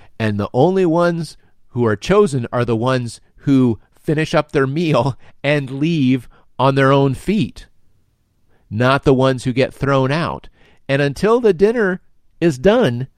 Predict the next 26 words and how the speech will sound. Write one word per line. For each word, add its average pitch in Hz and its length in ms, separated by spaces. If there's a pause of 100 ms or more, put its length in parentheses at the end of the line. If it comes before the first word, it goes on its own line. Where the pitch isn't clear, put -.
(420)
you 107 220
don't 220 180
know 202 140
if - 120
you're 117 80
getting 87 260
thrown 87 320
out 80 180
or 87 80
not. 95 340 (260)
You're 123 160
still 143 300
a 127 60
guest, 98 560 (200)
and 107 180
you 117 60
will 113 160
always 135 380
be 98 180
a 95 60
guest. 85 480 (320)
In 120 320 (560)
Scripture, 120 720 (400)
you're 127 240
always 190 400
responsible 113 800